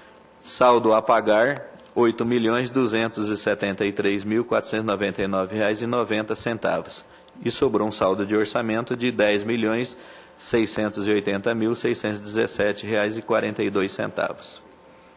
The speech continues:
A folha de pagamento da Secretaria de Saúde foi o seguinte: em setembro,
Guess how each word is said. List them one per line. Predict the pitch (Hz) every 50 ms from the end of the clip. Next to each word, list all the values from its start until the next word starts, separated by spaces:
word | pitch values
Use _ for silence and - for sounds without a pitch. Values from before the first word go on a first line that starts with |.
| - - - - - - - - - - - - - - - -
A | - 110
folha | - - 135 139 143 131
de | 131 139
pagamento | 135 - 123 120 123 117 104 101 98 92 - -
da | 104 104 104
Secretaria | - 107 95 - 101 95 92 - 101 98 95 95 92
de | -
Saúde | - - 135 123 113 120 135 123 - - - - - - - - - - - - - - - - - -
foi | - - - - 107 110 110
o | 104
seguinte: | - - 127 113 104 98 87 82 - - - - - - - -
em | - 117 117
setembro, | - - 123 113 - - 110 104 101 98 95 95 95 90